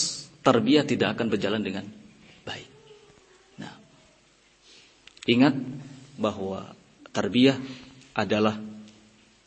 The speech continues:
tanggung jawab kita sebagai orang tua, dan kami sebagai pengelola ma'had atau lembaga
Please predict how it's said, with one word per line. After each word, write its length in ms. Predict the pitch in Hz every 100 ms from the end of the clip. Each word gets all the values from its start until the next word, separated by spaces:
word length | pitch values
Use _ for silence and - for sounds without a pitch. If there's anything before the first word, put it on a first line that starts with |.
| -
tanggung 480 | 101 95 95 90 - - - - _ - - -
jawab 320 | 104 107 107
kita 240 | 147 123
sebagai 320 | - 98 98 90
orang 240 | 98 92 92 - - - - -
tua, 200 | 127 143 - - - - - - _ _
dan 440 | 143 165 190 - - - - - -
kami 600 | 208 220 190 - - -
sebagai 720 | - 175 165 180 175 175 - -
pengelola 680 | 175 185 175 202 170 160 - - - - - -
ma'had 600 | 127 143 165 131 147 147 - - -
atau 480 | 123 127 139 131 120
lembaga 640 | - 139 131 139 127 123